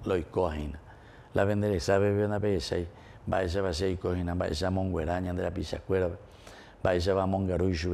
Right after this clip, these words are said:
cuera, ¿verdad? Estamos en el capítulo catorce, están, va, hemos esa icojina. Por lo tanto, este es el camino que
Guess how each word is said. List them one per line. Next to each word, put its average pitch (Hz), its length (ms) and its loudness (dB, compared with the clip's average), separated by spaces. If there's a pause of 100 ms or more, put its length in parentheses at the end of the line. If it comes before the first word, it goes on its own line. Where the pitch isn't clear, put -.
(100)
cuera, 92 260 0
¿verdad? 85 200 0
Estamos 90 380 0
en 98 60 -2
el 92 100 -2
capítulo 90 480 -2
catorce, 98 480 -2
están, 123 360 -2
va, 110 120 -4
hemos 123 260 -2
esa 113 180 -2
icojina. 120 420 -2 (960)
Por 101 140 8
lo 95 100 6
tanto, 127 720 6
este 117 500 2
es 110 240 0
el 104 180 4
camino 107 640 2 (420)
que 98 480 4